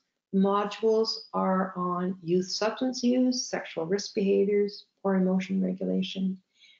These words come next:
acceptance of diverse gender roles, and at the relationship level includes peer conflict, parent conflict,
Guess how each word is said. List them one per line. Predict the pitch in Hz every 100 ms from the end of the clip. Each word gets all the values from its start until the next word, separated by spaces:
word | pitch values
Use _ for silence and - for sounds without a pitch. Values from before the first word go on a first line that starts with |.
| _ 185
acceptance | 185 - 226 226 202 196
of | 170
diverse | - 165 160 190 185
gender | - 180 175 165
roles, | 170 170 175 180 - _ _ _ _ 175
and | 190
at | 190 190
the | 190
relationship | 185 190 233 254 233 196 196 -
level | 185 175 180 180
includes | 175 180 - 180 180 175
peer | - 262 269
conflict, | 196 185 185 190 185 - _ _ -
parent | 208 214
conflict, | - 175 175 - 180 -